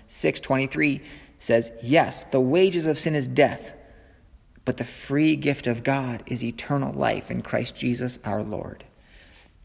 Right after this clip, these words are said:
Then two chapters later, we see in Romans eight sixteen and seventeen, "The Spirit himself bears witness with our spirit that we are children of God, and if children, then heirs,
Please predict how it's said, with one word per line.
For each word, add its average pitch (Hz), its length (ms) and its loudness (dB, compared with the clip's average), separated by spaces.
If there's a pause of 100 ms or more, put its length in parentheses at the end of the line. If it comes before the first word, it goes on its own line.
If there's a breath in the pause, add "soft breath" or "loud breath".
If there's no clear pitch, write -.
Then 160 220 8
two 170 180 6
chapters 151 560 4
later, 147 240 4
we 135 140 0
see 151 160 0
in 127 100 4
Romans 135 460 2
eight 147 180 0
sixteen 143 460 -2
and 123 120 0
seventeen, 127 600 0 (560 loud breath)
"The 170 100 6
Spirit 240 440 4
himself 190 680 2
bears 170 300 4
witness 151 440 0
with - 240 -2
our 170 300 2
spirit 113 500 -2 (300 loud breath)
that 139 220 6
we 202 240 2
are 151 180 4
children 190 420 0
of 180 160 -2
God, 110 380 0 (580)
and 117 200 0
if 117 120 -4
children, 139 580 4
then 113 280 0
heirs, 113 540 0